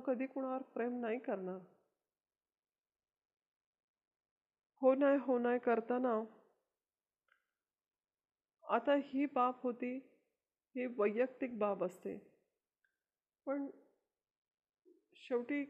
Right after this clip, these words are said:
काही काही स्त्रियांनी संजयच्या मिसेसला सांगितलं की "अगं, तू यांना असं ग्रीन सिग्नल देते, तू तिला चहाला बोलवते, तू तिच्याशी व्यवस्थित वागते, म्हणजे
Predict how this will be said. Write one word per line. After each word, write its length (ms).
काही 200
काही 380
स्त्रियांनी 1120
संजयच्या 580
मिसेसला 540
सांगितलं 560
की 80
"अगं, 440
तू 460
यांना 540
असं 400
ग्रीन 260
सिग्नल 460
देते, 480
तू 120
तिला 240
चहाला 440
बोलवते, 600
तू 100
तिच्याशी 440
व्यवस्थित 640
वागते, 380
म्हणजे 280